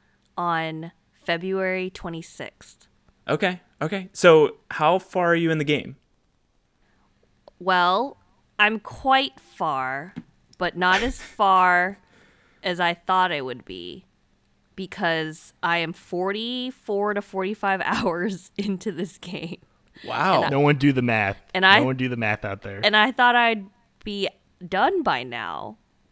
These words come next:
Speaker 1: but
Speaker 2: Wow.
Speaker 1: I am nowhere near done, mainly because I s-, I found out how many chapters there are in a game. The game's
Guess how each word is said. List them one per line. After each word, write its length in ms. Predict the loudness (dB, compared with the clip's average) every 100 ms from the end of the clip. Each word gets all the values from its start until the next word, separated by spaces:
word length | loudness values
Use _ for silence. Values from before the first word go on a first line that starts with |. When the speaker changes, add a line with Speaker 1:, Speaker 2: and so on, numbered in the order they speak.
| _ _ _ _ _ -4
Speaker 1:
but 220 | -4 -4 _ -16
Speaker 2:
Wow. 140 | 0
Speaker 1:
I 200 | 4 6
am 280 | 4 0 0
nowhere 420 | 0 2 0 -2
near 220 | -2 -8
done, 540 | -6 -6 -6 -6 -12 -18 _ -4
mainly 300 | -2 0 -2
because 380 | -6 -4 -4 -4
I 20 |
s-, 260 | -8 -12 -18 _ _
I 80 | -8
found 340 | -2 0 0 2
out 200 | 0 -2
how 120 | -8
many 140 | -8
chapters 540 | -6 -4 -4 -4 -10 -8
there 100 | -8
are 60 |
in 80 | -8
a 40 | -10
game. 120 | -8
The 80 | -6
game's 480 | -2 -2 -4 -8